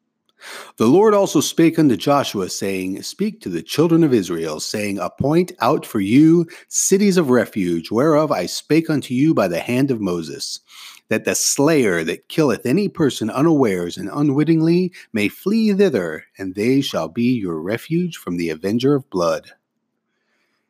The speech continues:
And when he that doth flee unto one of those cities shall stand at the entering of the gate of the city, and shall declare his cause in the ears of the elders of that city, they shall take him into the city unto them,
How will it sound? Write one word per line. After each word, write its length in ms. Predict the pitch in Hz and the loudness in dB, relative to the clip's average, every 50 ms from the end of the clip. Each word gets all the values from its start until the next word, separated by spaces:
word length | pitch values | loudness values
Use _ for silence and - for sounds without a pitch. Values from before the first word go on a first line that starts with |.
| _ _ - | _ _ -2
And 160 | 90 98 104 | 2 2 4
when 160 | 107 107 101 | 4 4 2
he 300 | 95 95 135 151 175 175 | 2 2 4 6 6 6
that 200 | 156 165 113 110 | 6 4 2 0
doth 300 | 101 135 147 143 - - | 0 0 0 0 -2 -8
flee 520 | - - - 131 135 143 139 143 147 151 | -16 -8 -2 2 4 6 6 6 6 6
unto 280 | 147 113 101 95 - 98 | 4 2 0 -2 -4 -4
one 240 | 87 95 117 127 127 | -2 0 0 0 0
of 140 | 123 107 104 | 0 0 0
those 300 | 117 117 120 117 110 - | 0 2 2 0 0 -2
cities 380 | - 127 117 120 123 123 120 | -2 -2 -2 0 -2 -2 -4
shall 260 | - - 98 87 85 | -4 -2 -2 -2 -2
stand 640 | 82 - - - - - 113 120 135 143 147 143 147 | -2 -4 -8 -10 -8 -6 -4 -2 -2 -2 -2 -2 -2
at 140 | 123 101 - | -4 -6 -6
the 180 | - 101 - - | -8 -10 -6 -4
entering 480 | 123 135 135 - 147 147 147 151 147 | -4 -4 -2 -2 0 0 0 0 0
of 140 | 123 90 78 | -2 -4 -6
the 80 | - 82 | -8 -10
gate 380 | - - 117 117 139 143 143 | -6 -2 0 2 2 2 0
of 100 | 123 113 | -4 -6
the 100 | 113 107 | -4 -6
city, 520 | - - - 131 123 123 123 127 127 131 - _ - - - _ | -6 -4 -2 -2 -2 0 -2 -4 -4 -6 -10 _ -20 -20 -20 _
and 160 | - 101 95 | -8 -8 -4
shall 200 | - - 107 98 | -2 -2 -2 -2
declare 560 | 92 101 85 - - - 151 151 160 170 165 120 | -2 -4 -8 -8 -6 -2 0 2 2 2 2 2
his 200 | 117 123 107 - | 0 0 -2 -4
cause 600 | - - - 127 131 135 143 143 151 147 131 123 | -6 -6 -4 -2 0 0 -2 -2 -4 -6 -6 -6
in 100 | 101 90 | -6 -6
the 180 | 87 87 - - 120 | -6 -8 -8 -6 -4
ears 520 | 120 135 143 147 151 151 151 156 147 135 | 0 2 2 2 2 0 -2 -4 -6 -8
of 120 | 110 87 - | -10 -10 -10
the 140 | 85 82 - - | -12 -14 -8 -6
elders 340 | 113 123 131 135 131 123 117 | -6 -4 -2 -2 -4 -4 -6
of 120 | 101 95 | -6 -6
that 240 | 110 117 131 - - | -4 -6 -6 -6 -10
city, 440 | - - 104 95 95 92 95 101 - _ _ - - - - - - - - - - - | -10 -8 -6 -4 -2 -2 -4 -4 -6 _ _ -20 -20 -20 -20 -20 -20 -20 -20 -20 -6 0
they 120 | - 240 | 2 2
shall 240 | 214 - 226 196 143 | 2 4 2 0 0
take 320 | - - 139 139 151 143 - | 0 0 2 4 2 4 2
him 180 | - 151 156 | 2 2 2
into 300 | - - 120 123 120 123 | 2 0 -2 -2 -2 -2
the 120 | 107 107 - | -4 -4 -6
city 380 | - - - 110 110 107 110 | -4 -4 -2 -2 0 0 -2
unto 280 | 101 95 95 101 98 87 | -2 -4 -6 -6 -6 -6
them, 420 | 85 87 82 80 76 76 76 76 | -4 -6 -6 -6 -8 -10 -12 -14